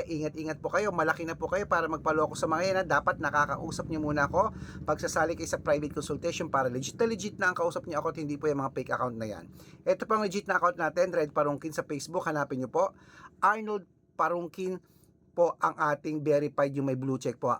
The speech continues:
Arnold Parungkin po sa Facebook. Hanapin niyo po na may four hundred ninety-five thousand followers. At meron po tayong isang account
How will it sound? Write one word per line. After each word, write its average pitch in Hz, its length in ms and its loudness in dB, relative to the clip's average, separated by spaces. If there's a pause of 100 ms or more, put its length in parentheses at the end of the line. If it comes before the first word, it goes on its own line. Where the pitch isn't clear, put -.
Arnold 175 480 0
Parungkin 143 400 -4
po 143 160 -6
sa - 160 -4
Facebook. 147 480 -4
Hanapin 135 320 -2
niyo 139 160 -6
po 147 80 4
na 135 80 -2
may 135 80 -2
four 185 240 4
hundred 165 320 -2
ninety-five 135 480 -2
thousand 117 320 -2
followers. 107 480 -2 (320)
At - 160 2 (400)
meron 196 240 0
po 190 80 -6
tayong 180 160 2
isang 180 240 -4
account 156 400 2